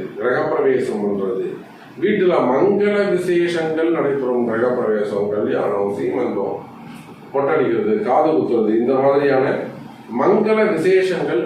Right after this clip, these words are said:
நடைபெறும். மீன ராசி அன்பர்கள் திருமண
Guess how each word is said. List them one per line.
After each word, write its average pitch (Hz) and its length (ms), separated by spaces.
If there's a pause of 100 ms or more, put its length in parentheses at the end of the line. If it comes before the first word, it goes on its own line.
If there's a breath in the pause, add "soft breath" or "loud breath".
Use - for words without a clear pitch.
(140)
நடைபெறும். 120 580 (800)
மீன 170 460
ராசி 131 420 (640)
அன்பர்கள் 98 420 (2000)
திருமண 190 420